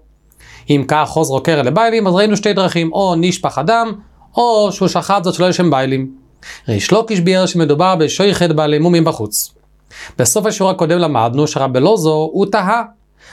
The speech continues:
גם לפי רבי יוחנן וגם לפי ריש לוקיש קשה. לפי רבי יוחנן, השחיתה מתרת, הלא הזריקה מתרת. לפי ריש לוקיש, השחיתה מתרת, והלא בדיה מתרת, כל זמן שלא נבדה,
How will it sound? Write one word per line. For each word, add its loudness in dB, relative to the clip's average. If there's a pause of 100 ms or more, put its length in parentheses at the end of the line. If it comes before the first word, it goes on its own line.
(160)
גם 0
לפי -2
רבי 0
יוחנן 0
וגם 2
לפי -4
ריש 0
לוקיש -2
קשה. -2
לפי -2
רבי 0
יוחנן, 0
השחיתה -2
מתרת, -2 (320)
הלא 4
הזריקה 0
מתרת. 0 (400)
לפי 2
ריש 2
לוקיש, 2
השחיתה 0
מתרת, 0
והלא 2
בדיה 2
מתרת, 0
כל 0
זמן 0
שלא 0
נבדה, 0